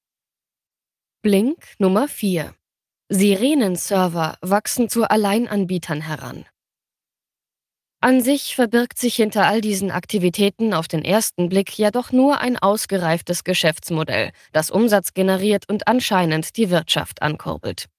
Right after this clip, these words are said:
Wo liegt also das Problem bei Sirenenservern? Es fängt damit an, dass sie sich allmählich zu Monopolisten entwickeln. Die Natur des Internets ermöglicht es ihnen, weltweit Informationen abzufangen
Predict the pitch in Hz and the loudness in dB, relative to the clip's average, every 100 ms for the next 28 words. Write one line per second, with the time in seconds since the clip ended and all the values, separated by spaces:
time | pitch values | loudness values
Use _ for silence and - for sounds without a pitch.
0 | _ _ _ _ _ _ 220 254 262 - | _ _ _ _ _ _ 4 4 4 0
1 | 202 240 247 247 - - 233 240 320 277 | -2 0 0 0 -2 -2 2 2 2 0
2 | 180 175 175 165 160 156 160 165 160 156 | -2 0 0 0 -2 -4 -8 -12 -12 -12
3 | - - - _ _ _ _ _ _ _ | -14 -18 -20 _ _ _ _ _ _ _
4 | _ _ - 254 - - 269 254 - 208 | _ _ -2 0 2 2 2 0 0 2
5 | 269 311 - - 226 247 226 - 233 233 | 2 0 -2 0 0 2 0 0 0 0
6 | - 214 208 180 175 185 - - 208 208 | 0 2 4 2 2 -2 -4 -4 0 0
7 | 202 190 233 226 269 - - - 71 - | 0 -2 -2 0 0 -4 -6 -6 -6 -8
8 | - - - - _ _ _ _ _ _ | -10 -8 -10 -12 _ _ _ _ _ _
9 | _ _ 240 254 247 - 311 226 208 233 | _ _ 4 4 4 0 0 2 0 -2
10 | 247 226 185 147 - - 185 202 - 196 | -2 0 0 0 -2 0 2 2 0 -2
11 | - 180 - 220 220 202 196 233 277 208 | -2 -6 0 0 2 0 2 2 2 2
12 | 208 220 196 185 185 180 175 247 240 180 | 0 0 -4 0 2 2 2 2 2 0
13 | 165 - 175 - 107 135 | -6 -6 -8 -6 -8 -10